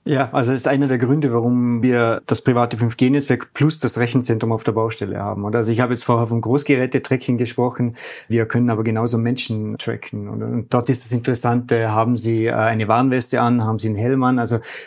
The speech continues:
sind die Sicherheitsvorkehrungen, die wir auf der Baustelle haben wollen, werden die erfüllt? Und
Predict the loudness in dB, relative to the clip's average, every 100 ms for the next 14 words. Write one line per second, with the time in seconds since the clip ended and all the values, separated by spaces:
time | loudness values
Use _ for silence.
0 | -6 0 2 2 2 2 2 2 2 0
1 | 0 2 4 4 2 2 2 0 0 0
2 | 0 0 -2 0 0 0 0 0 0 0
3 | 0 -2 -2 0 0 -2 -6 -6 -6